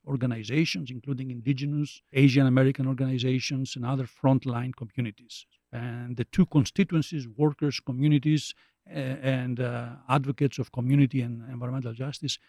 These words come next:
worked very hard to find common ground. There was a lot of discussion of just transition in the United States and Canada in the late nineteen nineties, but after two thousand one, in response to opposition by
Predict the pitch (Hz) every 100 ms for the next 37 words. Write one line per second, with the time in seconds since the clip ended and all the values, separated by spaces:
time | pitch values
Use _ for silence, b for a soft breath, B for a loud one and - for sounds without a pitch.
0 | _ _ 117 226 - 120 160 147 139 139
1 | 127 - 127 - 127 123 131 123 127 127
2 | 123 101 _ _ _ _ _ _ _ -
3 | 135 135 156 147 147 - 151 - 214 175
4 | - 202 175 180 196 170 160 156 147 135
5 | 143 139 139 147 143 139 135 131 135 -
6 | 123 139 165 208 208 185 - _ _ _
7 | - 131 151 147 - 147 156 131 131 127
8 | 135 165 180 180 143 120 120 _ _ _
9 | _ - 131 - 151 135 135 - 123 127
10 | 135 160 143 131 131 127